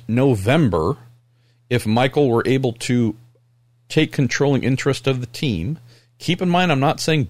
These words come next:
buy the team, 'cause I don't honestly know if it would be a hundred percent, eighty percent, whatever percent. Again,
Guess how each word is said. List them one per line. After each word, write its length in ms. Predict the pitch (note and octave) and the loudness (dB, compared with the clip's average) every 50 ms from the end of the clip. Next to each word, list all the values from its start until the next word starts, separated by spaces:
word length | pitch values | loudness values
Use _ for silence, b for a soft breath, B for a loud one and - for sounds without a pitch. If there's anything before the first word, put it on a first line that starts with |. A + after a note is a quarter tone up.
| - | -2
buy 240 | - C3 C#3+ D#3 D3+ | 0 0 2 2 2
the 100 | B2+ G2+ | 0 -2
team, 320 | - - - F#2 F#2 G2+ G#2+ | -4 -4 -4 -4 -2 -2 -4
'cause 140 | - F#2+ | -4 -4
I 100 | F#2+ F#2+ | -2 0
don't 220 | A2+ C#3 D#3+ D3+ - - - | 0 0 0 -2 -4 -10 -6
honestly 440 | - B2+ C3 D3 C3+ - C3 C3 A#2+ | -2 0 0 0 0 0 0 0 0
know 300 | A2 A#2+ B2+ B2 C#3+ C#3+ | 2 2 2 4 4 4
if 120 | A#2 - | 2 2
it 100 | - F#2+ | -2 -2
would 140 | F2+ A2+ A2 | -2 -2 -2
be 120 | G#2 A2+ G2+ | 0 0 0
a 80 | F#2 | 2
hundred 180 | F2+ A#2+ D3 D3 | 2 0 0 0
percent, 380 | D3 B2+ - C3 B2+ C3+ B2 - | -2 -4 -2 -2 -2 -2 -2 -2
eighty 180 | F#2+ A2+ C3+ | -4 -4 -2
percent, 400 | C#3+ B2 A#2+ - - B2+ C3 A#2+ | -2 -6 -6 -4 -2 -4 -4 -2
whatever 260 | F#2 F#2 G2 C3 D3 D3+ | 0 0 2 2 0 -2
percent. 380 | D#3 C3+ - - D3 B2+ - | -4 -8 -4 -2 -2 -2 -2
Again, 220 | G2 G#2 G2 D#2+ | -2 -4 -4 -6